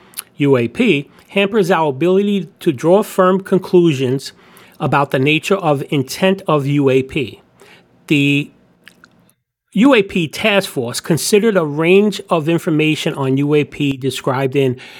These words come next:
U S military and, uh, and the intelligence community reporting. But because the reporting lacks sufficient specificity,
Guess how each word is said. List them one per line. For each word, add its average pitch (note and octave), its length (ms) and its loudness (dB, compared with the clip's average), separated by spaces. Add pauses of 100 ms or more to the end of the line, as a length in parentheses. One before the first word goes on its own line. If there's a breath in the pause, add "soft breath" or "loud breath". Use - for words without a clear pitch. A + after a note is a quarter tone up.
(180 loud breath)
U G#3+ 260 4
S G#3 240 0
military E3+ 640 2
and, D3+ 220 -2 (160)
uh, D#3 140 -2 (100)
and D3+ 200 0
the D3+ 120 2
intelligence C3 500 -2
community A2 640 -6
reporting. B2 560 -4 (520 loud breath)
But C#3+ 160 -4
because A#3 380 0
the B3+ 80 -4
reporting G3 480 0
lacks D3+ 280 0
sufficient D3 500 -6
specificity, D3+ 800 -4